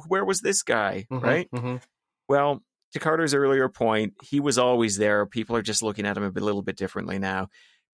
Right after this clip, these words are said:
Speaker 1: This is his opportunity to, um, you know, you know, the next six months in Alberta politics might be wild. And you might have as a kind of a common commentary, like, "Geez, where,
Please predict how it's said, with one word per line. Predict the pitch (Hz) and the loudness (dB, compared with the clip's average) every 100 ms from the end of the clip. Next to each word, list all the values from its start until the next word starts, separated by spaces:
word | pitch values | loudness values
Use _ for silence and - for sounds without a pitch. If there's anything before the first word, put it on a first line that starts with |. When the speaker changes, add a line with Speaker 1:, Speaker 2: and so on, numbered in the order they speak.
| _ - | _ -2
Speaker 1:
This | 143 156 | 2 2
is | 165 156 | 2 2
his | 165 143 | 0 2
opportunity | 143 139 135 - 143 131 113 110 | 2 0 -2 -2 -2 0 0 0
to, | - 113 107 110 101 - | -2 -2 -2 -4 -8 -10
um, | 107 101 101 - _ _ _ _ | -6 -4 -4 -6 _ _ _ _
you | 180 | -10
know, | - | -10
you | 175 240 | -8 -6
know, | 233 | -2
the | 247 | -2
next | 269 - | 0 0
six | 269 - | 0 -2
months | 165 180 | -2 0
in | |
Alberta | 143 104 117 | -2 0 -2
politics | - 104 117 98 101 | -2 -2 -2 -4 -4
might | 107 | -6
be | 98 90 - | -6 -10 -4
wild. | 87 95 - - - | -2 -2 -6 -10 -6
And | 120 | -2
you | 160 | 0
might | 208 202 160 | 0 0 0
have | 143 123 | 0 0
as | 101 | -2
a | 101 | -4
kind | - 123 | -2 -2
of | 98 | -4
a | - | -8
common | - - 120 123 107 | -6 -2 0 0 -2
commentary, | - 120 123 120 - 98 98 | -2 -2 0 -2 -2 -2 -4
like, | - - _ _ | -6 -10 _ _
"Geez, | - 107 110 90 85 - _ _ _ _ _ | -6 -4 -4 -6 -8 -10 _ _ _ _ _
where, | 117 139 110 | 0 0 -2